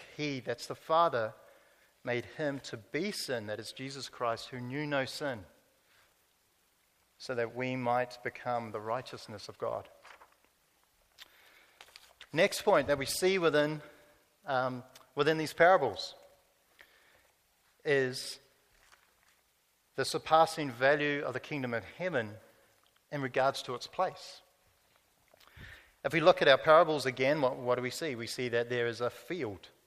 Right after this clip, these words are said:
that a man is working in, and then there's a merchant in search of fine pearls.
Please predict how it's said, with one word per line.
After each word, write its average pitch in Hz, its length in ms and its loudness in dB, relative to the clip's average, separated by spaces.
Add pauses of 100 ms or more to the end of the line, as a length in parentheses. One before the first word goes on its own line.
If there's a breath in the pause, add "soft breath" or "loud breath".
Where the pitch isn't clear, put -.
(320)
that 120 100 -2
a 117 40 -4
man 117 280 -2
is 104 100 -10
working 117 380 -2
in, 101 120 -8 (640 soft breath)
and 123 80 -4
then 127 140 0
there's 123 160 -4
a 120 60 -4
merchant 143 540 -2
in 110 100 -8
search - 360 -6
of 123 60 -16
fine 113 260 -4
pearls. 120 520 -4